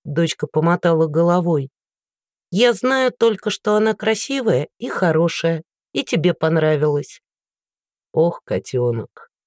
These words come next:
я её старше на две тебя. Двадцать шесть лет разницы — это много». «Ну и что? Не наоборот же. Наоборот, гораздо хуже.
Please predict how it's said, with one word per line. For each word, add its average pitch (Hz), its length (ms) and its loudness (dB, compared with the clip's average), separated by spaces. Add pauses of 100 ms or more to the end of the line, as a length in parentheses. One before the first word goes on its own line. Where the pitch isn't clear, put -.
(140)
я 160 160 2
её 165 200 2
старше 175 520 -2
на 127 180 -2
две 156 260 0
тебя. 135 540 -4 (540)
Двадцать 131 540 0
шесть - 400 -2
лет 151 280 0
разницы — 147 720 -4 (220)
это 110 240 -6
много». 110 540 -2 (1000)
«Ну 302 260 4
и - 20 2
что? 254 440 2 (480)
Не 269 120 2
наоборот 269 600 4
же. 131 220 -2 (480)
Наоборот, 226 680 2
гораздо 190 480 2
хуже. 135 580 -4